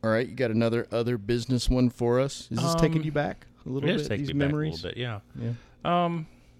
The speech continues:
Speaker 2: let's see. Oh, the one that my kids love the most is, uh, the Reebok ad from two thousand three. It's, uh, Terry Tate,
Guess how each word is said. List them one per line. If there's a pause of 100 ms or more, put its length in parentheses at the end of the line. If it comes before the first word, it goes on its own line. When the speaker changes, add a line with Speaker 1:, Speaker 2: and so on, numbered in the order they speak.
(400)
Speaker 2:
let's
see. (520)
Oh,
the
one
that
my
kids
love
the
most
is,
uh, (640)
the
Reebok (140)
ad
from
two
thousand
three.
It's,
uh, (720)
Terry
Tate,